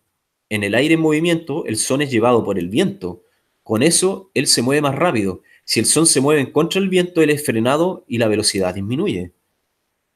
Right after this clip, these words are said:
El periodista di-, pregunta, "O sea, el experimento de Michelson en Potsdam-Babelsberg mostró que no existe el viento contrario contra la rotación de la Tierra,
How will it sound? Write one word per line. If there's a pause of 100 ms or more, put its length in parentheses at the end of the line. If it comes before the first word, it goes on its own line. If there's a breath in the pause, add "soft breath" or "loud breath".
(180)
El
periodista
di-,
pregunta,
"O
sea,
el
experimento
de
Michelson
en
Potsdam-Babelsberg
mostró
que
no
existe
el
viento
contrario
contra
la
rotación
de
la
Tierra,